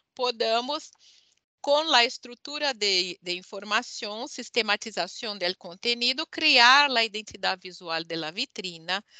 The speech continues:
las colores, las imágenes que vamos a incluir, porque la vitrina es, llama atención por esto, por cuenta de sus colores, de las imágenes,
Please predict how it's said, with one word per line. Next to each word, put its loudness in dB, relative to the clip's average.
las 2
colores, -4
las 0
imágenes 0
que -12
vamos -12
a -6
incluir, -8
porque -6
la 2
vitrina -2
es, 4
llama 0
atención -10
por -12
esto, -6
por -18
cuenta -8
de -8
sus -12
colores, -10
de -2
las 0
imágenes, -2